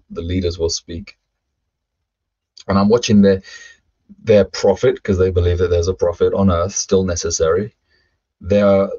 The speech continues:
their prophet had died, and a new one comes on board. A new one is, um, you know, can't remember how they, how it works. It's not elected. He's a, yeah,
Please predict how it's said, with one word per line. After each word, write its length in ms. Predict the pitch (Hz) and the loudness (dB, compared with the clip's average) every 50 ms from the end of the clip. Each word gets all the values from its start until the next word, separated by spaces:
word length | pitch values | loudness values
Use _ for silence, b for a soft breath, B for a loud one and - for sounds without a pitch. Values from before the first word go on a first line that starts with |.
| - - | -14 -14
their 220 | 98 107 104 95 | -4 -2 -2 -2
prophet 580 | - - - 123 123 95 95 95 104 - - - _ _ _ _ | -2 0 0 0 0 2 0 0 -2 -2 -2 -8 _ _ _ _
had 200 | _ 98 92 90 | _ -4 -4 -2
died, 420 | 87 95 92 92 92 101 117 139 - _ _ _ | 0 -2 0 0 0 -2 -2 -4 -8 _ _ _
and 120 | 85 87 | -6 -4
a 40 | 90 | 0
new 260 | 92 95 104 117 120 | 2 2 2 2 2
one 200 | 110 104 101 98 | 0 0 0 0
comes 260 | 98 - 98 95 95 95 | -2 -2 -2 -2 0 0
on 140 | 92 90 | -2 -2
board. 320 | 85 87 90 98 113 - - _ _ _ _ _ _ _ _ _ _ _ | -2 0 0 0 0 -2 -6 _ _ _ _ _ _ _ _ _ _ _
A 80 | - 90 | -4 0
new 180 | 98 104 110 | 0 2 2
one 160 | 104 101 98 | 2 0 0
is, 240 | 95 92 87 85 85 | 0 -2 -4 -4 -2
um, 360 | 87 85 82 82 78 78 76 - _ _ _ _ _ _ _ _ _ _ _ _ _ _ _ _ _ _ _ _ _ _ _ - - _ _ _ _ _ _ _ | 0 0 0 -2 -4 -8 -10 -12 _ _ _ _ _ _ _ _ _ _ _ _ _ _ _ _ _ _ _ _ _ _ _ -20 -20 _ _ _ _ _ _ _
you 120 | _ 98 85 | _ -10 -8
know, 180 | 82 80 - - _ _ _ _ _ _ _ _ _ _ _ _ - | -8 -8 -8 -10 _ _ _ _ _ _ _ _ _ _ _ _ -6
can't 140 | - 92 85 | -4 -2 -2
remember 340 | 87 90 92 92 90 87 | 0 0 0 0 0 0
how 160 | 80 85 82 80 | -2 -2 -4 -2
they, 140 | 80 82 82 - - - | -2 -2 -4 -4 -8 -6
how 140 | 87 82 | -4 -4
it 100 | 85 - | -4 -4
works. 480 | 82 85 90 90 87 - - - - - _ _ _ _ _ _ _ _ _ | -2 -2 -2 -2 -2 -2 -6 -12 -16 -16 _ _ _ _ _ _ _ _ _
It's 100 | _ _ | _ _
not 140 | 98 92 85 | -4 0 0
elected. 500 | 85 85 87 - 101 - - 95 92 87 | 0 0 0 -2 -4 -2 -2 -2 -2 -2
He's 240 | 90 87 85 82 85 | -2 -4 -4 -4 -4
a, 260 | 82 82 80 80 - _ _ _ _ _ _ _ _ | -4 -4 -4 -6 -8 _ _ _ _ _ _ _ _
yeah, 220 | 87 87 82 80 | -4 -4 -4 -4